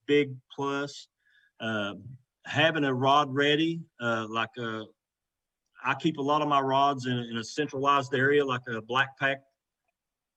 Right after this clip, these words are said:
And, uh, uh, I'll keep one rod in a rod holder that, uh, in the, uh,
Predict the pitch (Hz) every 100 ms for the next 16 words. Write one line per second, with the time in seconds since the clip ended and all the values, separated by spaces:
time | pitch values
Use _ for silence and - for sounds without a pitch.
0 | _ _ _ _ _ _ _ _ _ _
1 | _ _ 117 120 107 101 107 101 92 -
2 | _ _ _ _ _ _ 113 107 98 117
3 | 120 147 127 135 139 135 127 127 120 131
4 | 135 127 131 131 127 123 - _ - 120
5 | 113 120 120 117 117 113 110 104